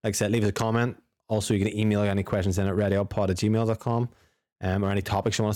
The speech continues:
us to discuss quickly, we can do that. Um, and don't forget to leave a review and follow on Spotify. Other than that, Bobby, enjoy your weekend. What are you gonna play tonight?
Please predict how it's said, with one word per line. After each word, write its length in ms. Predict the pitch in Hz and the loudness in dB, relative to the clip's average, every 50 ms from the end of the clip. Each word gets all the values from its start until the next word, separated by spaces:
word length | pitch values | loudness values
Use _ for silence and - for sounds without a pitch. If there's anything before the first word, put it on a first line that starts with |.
| - | -2
us 80 | 117 104 | -4 -4
to 40 | - | -4
discuss 300 | 113 - - 113 107 - | -6 -4 -4 -4 -4 -4
quickly, 400 | - - - 113 - - 123 127 | -6 -6 -6 -6 -2 0 0 2
we 100 | 120 104 | 2 0
can 180 | 95 - 98 95 | 0 0 0 2
do 100 | 98 98 | 2 2
that. 300 | 98 101 113 123 143 - _ _ _ _ _ _ | 2 2 0 -2 -6 -10 _ _ _ _ _ _
Um, 220 | 98 95 95 98 95 | -4 -2 0 0 0
and 80 | 90 | 0
don't 100 | 101 101 | 0 0
forget 220 | 92 101 95 92 - | 0 0 -2 0 0
to 60 | 92 | 0
leave 180 | 92 92 87 92 | 0 2 2 2
a 20 | |
review 320 | 90 87 87 87 90 92 85 | 0 2 2 2 2 2 0
and 300 | 85 87 90 90 95 - - _ | 0 0 -2 -2 -4 -6 -10 _
follow 340 | - 98 87 90 92 92 | -2 0 0 2 0 0
on 380 | 90 87 87 90 87 87 85 80 - _ - - | 0 0 -2 -2 -2 -4 -6 -10 -14 _ -14 -6
Spotify. 420 | - 85 87 87 - 101 98 - - | -4 -4 -4 -2 -2 -2 -2 -2 0
Other 160 | 107 123 117 | 0 0 2
than 140 | 107 95 95 | 2 2 0
that, 240 | 95 107 117 - - _ - - - _ _ _ _ _ _ - | 0 0 -2 -4 -8 _ -20 -20 -20 _ _ _ _ _ _ -2
Bobby, 260 | 120 117 120 135 143 | -2 0 2 2 0
enjoy 320 | 151 151 131 113 107 113 113 | 0 0 0 2 2 2 2
your 100 | 113 110 | 2 2
weekend. 280 | 113 117 127 135 135 131 | 2 0 0 2 2 2
What 80 | 123 | 2
are 40 | 120 | 2
you 60 | 113 | 2
gonna 100 | 113 110 | 0 0
play 200 | 104 - 120 113 | 0 0 0 2
tonight? 280 | 110 110 110 117 135 | 2 2 2 2 0